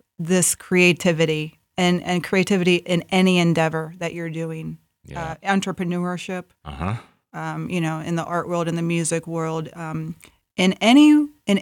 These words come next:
Speaker 1: any world, even if you're a, a doctor or a lawyer or anything like that, if you're going down a little bit different of the not traditional path in
Speaker 2: Yeah.
Speaker 1: these areas,
Speaker 2: Yep.
Speaker 1: that's creativity.
Speaker 2: Yeah.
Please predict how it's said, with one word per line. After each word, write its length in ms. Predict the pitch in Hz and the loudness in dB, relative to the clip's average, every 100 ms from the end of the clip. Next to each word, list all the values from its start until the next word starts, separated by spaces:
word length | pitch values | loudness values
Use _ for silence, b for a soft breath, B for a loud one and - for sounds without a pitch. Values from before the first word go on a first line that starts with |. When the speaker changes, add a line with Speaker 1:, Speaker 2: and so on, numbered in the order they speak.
| 233 | 4
Speaker 1:
any 180 | 320 | 4
world, 280 | 254 160 151 | 4 2 2
even 180 | 214 269 | 2 6
if 140 | 269 269 | 4 6
you're 180 | 254 208 | 4 4
a, 220 | 170 165 | 0 -2
a 100 | 165 | -2
doctor 600 | 165 165 202 226 - 226 - | -2 0 2 2 2 0 2
or 180 | 175 170 | 0 0
a 80 | |
lawyer 400 | 170 180 220 269 185 | 0 0 2 2 2
or 100 | 185 | 2
anything 280 | 226 214 | 2 2
like 180 | 170 160 | 0 0
that, 120 | 180 - B B B | -4 -6 B B B
if 220 | - 196 214 | 2 2 6
you're 100 | 214 | 4
going 320 | 240 240 208 | 6 8 6
down 540 | 202 196 185 185 185 - _ - | 4 2 4 2 0 -4 _ -8
a 80 | 175 | -4
little 320 | 185 226 254 | 2 6 6
bit 320 | 208 160 160 | 4 -2 -2
different 480 | 196 - 196 175 - - _ _ _ _ _ _ _ - | -2 0 2 0 0 -16 _ _ _ _ _ _ _ 0
of 120 | 190 | 4
the 80 | 175 | 6
not 300 | 180 180 165 | 6 6 4
traditional 480 | 180 160 156 165 151 | 2 0 0 -2 -4
path 380 | - 180 135 139 _ - | -4 -6 -6 -10 _ -12
in 160 | 180 | -6
Speaker 2:
Yeah. 40 | 165 | -4
Speaker 1:
these 260 | 175 170 | -4 -4
areas, 720 | - 170 180 160 139 117 - - | -4 -6 -6 -6 -8 -10 -12 -12
Speaker 2:
Yep. 180 | 139 127 _ _ - | -14 -14 _ _ -6
Speaker 1:
that's 220 | 233 - | -6 -6
creativity. 880 | - 180 160 185 190 165 156 156 - - | -4 -4 -4 -6 -6 -6 -8 -12 -14 -14
Speaker 2:
Yeah. 240 | 143 135 | -12 -12